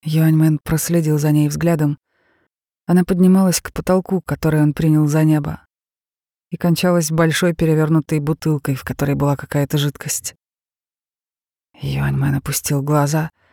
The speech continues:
Оказалось, что он совершенно голый, лежит на клеёнке, а другая пластмассовая трубка выходит из его причинного места и тянется к бутылке от Кока-Колы,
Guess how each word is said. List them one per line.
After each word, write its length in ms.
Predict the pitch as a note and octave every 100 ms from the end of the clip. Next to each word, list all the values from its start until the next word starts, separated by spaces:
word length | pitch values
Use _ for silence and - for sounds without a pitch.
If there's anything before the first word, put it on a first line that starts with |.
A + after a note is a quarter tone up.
| _ _ _ _ _ _ _
Оказалось, 480 | - E3+ E3+ E3 D#3+
что 340 | - - E3+ -
он 200 | F3 E3+
совершенно 600 | - E3+ E3 G3 F#3 E3+
голый, 760 | D3+ E3+ F#3+ F3 D3 - - - -
лежит 420 | E3+ F#3 F#3+ F3+
на 100 | F3
клеёнке, 680 | F3 F3 G3 G#3+ G#3 D#3 - _ _ _ _ _
а 100 | F3
другая 380 | F3+ F3+ G3 G3
пластмассовая 680 | E3+ E3 E3+ E3 - D#3+ D3+
трубка 340 | F3 - -
выходит 440 | D#3 - E3 D#3
из 100 | D#3+ D#3+
его 220 | E3 E3
причинного 560 | - - E3+ E3 D#3+
места 400 | E3 E3 E3 -
и 100 | D3+
тянется 460 | - E3 D#3 D3 D#3+
к 60 | D3+
бутылке 460 | D#3 D#3 D#3 A2+
от 80 | -
Кока-Колы, 640 | - - - D#3+ D#3 D3+